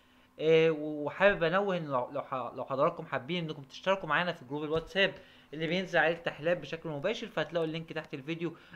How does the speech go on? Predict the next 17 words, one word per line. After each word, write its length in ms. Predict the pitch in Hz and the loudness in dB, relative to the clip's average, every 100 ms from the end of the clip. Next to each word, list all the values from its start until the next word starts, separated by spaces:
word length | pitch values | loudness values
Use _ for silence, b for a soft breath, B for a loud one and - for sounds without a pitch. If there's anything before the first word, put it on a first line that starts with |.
| B | B
أو 80 | 208 | 2
لو 120 | 208 | 4
عاوز 320 | 165 175 170 - | 6 4 2 -6
تحليل 360 | 147 - 160 160 | -10 -6 -6 -4
سهم 280 | 165 156 143 | -4 -2 2
معين 280 | 143 151 | 2 2
تقدر 240 | 151 165 143 | -4 -6 -6
تسيبه 280 | - 160 143 | -4 -6 -6
في 60 | |
كومنت 300 | - 147 143 | -8 -8 -4
تحت 180 | 143 - | -6 -6
الفيديو 300 | 131 135 135 | -10 -8 -4
ده، 140 | 139 143 B B | -4 -6 B B
وهيتم 400 | 139 139 139 151 | 0 0 0 -4
الرد 320 | 139 135 127 127 | -2 -2 0 2
على 180 | 123 | 2
حضراتكم. 420 | 123 123 107 - | 0 -4 -6 -8